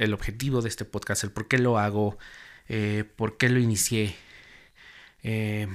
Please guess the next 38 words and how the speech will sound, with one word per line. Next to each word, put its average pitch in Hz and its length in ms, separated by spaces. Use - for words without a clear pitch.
y 131 160
como 135 240
una 139 160
persona 127 400
que 120 80
trabaja 113 560
en 110 160
redes 110 240
sociales, 131 640
que 123 240
to-, - 220
todo 135 220
el 117 80
tiempo 120 220
estás 120 340
bombardeado 113 760
de 110 140
que 117 140
ahora 117 220
haz 113 120
esto, 117 300
y 110 80
ahora 117 220
haz 113 120
un 127 100
reel, 120 320
y 113 60
ahora 117 140
haz 120 100
un 131 100
TikTok, 123 440
y - 20
ahora 117 240
corre, 123 320
y - 60
ahora - 180
sube, 117 400
baja. 123 300